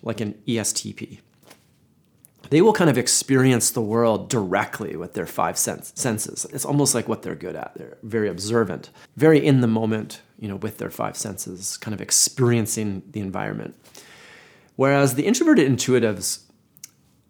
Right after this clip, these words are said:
um, the analogy that Asura Psych gave that I really liked one time is they're almost experiencing the world through this subjective lens. So think of it like a camera, right? Like the camera is recording the world, but in the middle you've got this lens that's kind of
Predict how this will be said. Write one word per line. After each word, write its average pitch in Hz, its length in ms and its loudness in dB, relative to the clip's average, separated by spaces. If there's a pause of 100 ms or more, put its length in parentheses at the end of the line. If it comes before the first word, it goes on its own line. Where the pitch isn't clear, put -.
(140)
um, 107 300 -6
the 107 120 0
analogy 139 500 6
that 110 200 2
Asura 110 260 0
Psych 180 360 2
gave 101 340 -2
that - 80 -10
I 104 60 -4
really 110 180 -4
liked - 260 -10
one 110 120 -8
time 98 240 -8
is 104 80 -6
they're 127 120 -2
almost 233 360 2
experiencing 117 1000 0
the 107 140 -4
world 104 580 -6
through 156 340 2
this 147 220 4
subjective 107 880 -2
lens. 95 720 -8
So 113 480 -2 (160)
think 190 220 0
of 180 80 4
it 160 100 0
like 127 140 -4
a 98 40 -8
camera, 117 560 -4
right? 117 220 -6
Like 117 160 -10
the 110 80 -10
camera 143 560 2
is 117 260 -4
recording 113 680 -2
the 101 100 -6
world, 107 400 0 (220)
but - 120 -8
in 175 120 4
the 143 80 8
middle 156 200 6
you've 110 160 2
got - 200 -2
this - 180 -6
lens 92 560 -8
that's - 220 -8
kind 110 340 -4
of 95 240 -10